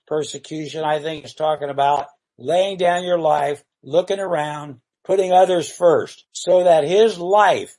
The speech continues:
may be revealed in our mortal body. So then, death is at work in us, but life is at work in you. It is written, thirteen,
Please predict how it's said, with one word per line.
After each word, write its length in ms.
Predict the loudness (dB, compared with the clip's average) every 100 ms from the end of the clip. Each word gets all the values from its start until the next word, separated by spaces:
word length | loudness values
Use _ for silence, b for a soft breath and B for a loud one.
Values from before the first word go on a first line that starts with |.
| _
may 220 | -4 -4
be 260 | -6 -10 -8
revealed 1000 | -6 -8 -8 -8 -2 0 0 0 -6 -14 _
in 240 | -6 -2
our 220 | -2 -2
mortal 400 | -2 0 0 0
body. 500 | 0 2 2 -2 -10 _
So 320 | -4 2 2
then, 400 | 4 2 0 -6
death 360 | 2 4 4 2
is 160 | -6 -8
at 100 | -6
work 320 | -6 -4 -6
in 100 | 0
us, 400 | 0 0 -4 -12 _
but 200 | -8 -8
life 600 | -2 2 4 2 -4 -16 _ -12
is 180 | -8
at 180 | -4 -6
work 480 | 0 0 0 -4 _ _
in 240 | -12 -10 -6
you. 400 | -6 -6 -10 -18 _ -4
It 200 | 2 2
is 180 | 2
written, 420 | 4 2 2 -8 -4
thirteen, 760 | -2 -2 -6 -4 -4 -6